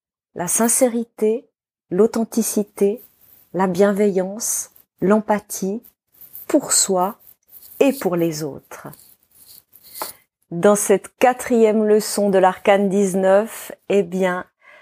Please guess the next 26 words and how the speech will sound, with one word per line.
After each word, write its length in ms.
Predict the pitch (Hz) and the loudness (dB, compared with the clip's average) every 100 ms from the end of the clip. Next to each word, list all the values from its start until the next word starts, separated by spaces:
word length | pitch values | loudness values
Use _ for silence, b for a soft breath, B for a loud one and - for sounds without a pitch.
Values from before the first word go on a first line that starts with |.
| b | b
ce 200 | - - | -10 -4
que 200 | 240 247 | -4 0
l'on 240 | 226 202 185 | -2 -2 -8
apprend, 540 | 175 - - 160 170 _ _ b b b | -12 -16 -18 -16 -16 _ _ b b b
c'est 500 | - - 262 247 - _ - | -2 4 6 4 0 _ 0
qu'il 200 | 254 233 | 0 0
peut 240 | - 285 | 2 4
y 100 | 247 | 4
avoir 460 | 208 196 196 190 175 | 2 0 -2 -4 -4
des 200 | 190 190 | -2 -2
manques 640 | 202 220 220 214 - - | -4 -4 -6 -10 -12 -12
de 180 | 170 180 | -4 -2
confiance 800 | 190 - 233 - - 202 190 - | -2 -2 -2 -2 -4 -4 -4 -6
en 100 | 185 | -8
soi, 520 | 175 - 165 165 - _ _ _ B B B B B B - | -8 -8 -6 -8 -10 _ _ _ B B B B B B 0
mais 460 | 196 226 240 247 | 6 8 8 4
qu'il 340 | - 233 220 220 | 2 4 6 6
n'y 120 | 220 | 4
a 140 | 214 - - | 4 0 -6
qu'une 220 | - 294 | 2 2
seule 600 | 269 - - 208 208 208 - _ _ _ _ - | 2 0 2 2 2 -2 -10 _ _ _ _ -6
confiance 800 | 214 208 - - 196 196 196 196 | -2 -2 -4 -2 -2 -2 -4 -4
en 100 | 185 | -4
soi 360 | - - 196 | -4 -2 -2
avec 320 | 190 180 180 175 | -2 -2 -4 -8
un 180 | 180 | -10